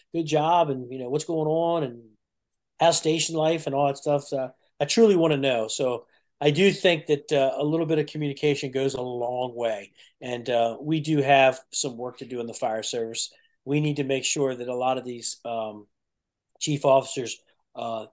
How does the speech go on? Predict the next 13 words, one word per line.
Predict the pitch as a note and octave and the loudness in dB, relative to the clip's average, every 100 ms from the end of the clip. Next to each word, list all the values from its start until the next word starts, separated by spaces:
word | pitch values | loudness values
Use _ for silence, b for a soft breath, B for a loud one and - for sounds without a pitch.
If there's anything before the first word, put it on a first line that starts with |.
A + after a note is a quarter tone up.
| - | 0
don't | D#3+ D3 - | 2 2 -2
forget | C3+ C#3 A#2+ | -4 -2 -2
where | A#2+ | -6
they | A2+ | -6
came | G#2+ C3 A#2 A2+ | -8 -8 -10 -10
from. | - G#2+ G2 - _ _ | -12 -12 -12 -20 _ _
And | B2 A#2+ | -12 -8
they | A#2 | -2
have | C3+ B2+ | -2 -2
to | C3+ | -4
understand | A#2+ A#2 A2 - C3+ B2 A#2 | -6 -6 -8 -4 -2 -2 -6
that, | A2+ - - | -10 -10 -6
uh, | A#2 A2+ | -4 -4